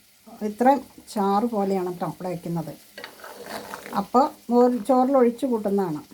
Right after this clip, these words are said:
അപ്പോൾ നമ്മുടെ കറി എത്ര പെട്ടെന്ന് റെഡി ആയി നോക്കിയേ. അതല്ല ഞാൻ പറഞ്ഞു, ഇൻട്രോ കൊടുക്കുമ്പോൾ ഇച്ചിരി നീളം നിങ്ങൾക്ക് തോന്നുന്നുണ്ടെങ്കിലും കറി പെട്ടെന്ന് ആയി കഴിഞ്ഞു. ഇനി നമുക്കിത് തിളയ്ക്കരുത്, ഒരുപാട് തിളച്ച് പോകാതെ തന്നെ ഇതിൽ വറുത്തിടാൻ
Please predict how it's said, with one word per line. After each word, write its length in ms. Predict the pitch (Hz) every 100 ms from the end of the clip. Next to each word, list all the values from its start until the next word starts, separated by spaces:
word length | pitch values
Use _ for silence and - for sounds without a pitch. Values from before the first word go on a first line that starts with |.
| _ _ _ _ _ _ _ -
അപ്പോൾ 140 | 262 330
നമ്മുടെ 220 | 330 330 339
കറി 180 | 320 320 320
എത്ര 140 | 349 339
പെട്ടെന്ന് 280 | 285 285 302
റെഡി 140 | 262 247
ആയി 140 | 247 247
നോക്കിയേ. 260 | 233 208 214
അതല്ല 140 | 220 247
ഞാൻ 80 | 254
പറഞ്ഞു, 200 | 226 226 214
ഇൻട്രോ 200 | 208 240
കൊടുക്കുമ്പോൾ 320 | 262 240 247
ഇച്ചിരി 200 | 247 247 247
നീളം 280 | 240 220 233 240 285 226
നിങ്ങൾക്ക് 220 | 233 247 247
തോന്നുന്നുണ്ടെങ്കിലും 680 | 226 240 233 214 214 214 277
കറി 160 | 269 285 285
പെട്ടെന്ന് 300 | 240 220 220
ആയി 120 | 196 196
കഴിഞ്ഞു. 260 | 185 202 - - - - -
ഇനി 100 | 349
നമുക്കിത് 360 | 294 262 277 277 277
തിളയ്ക്കരുത്, 540 | 294 285 294 381 302 247
ഒരുപാട് 240 | 247 233 254
തിളച്ച് 300 | 247 226 - 262
പോകാതെ 400 | 220 208 208 208 208
തന്നെ 220 | 196 294 - _ - - - _ _ - 233
ഇതിൽ 140 | 226 254 - 226
വറുത്തിടാൻ 440 | 220 214 190 160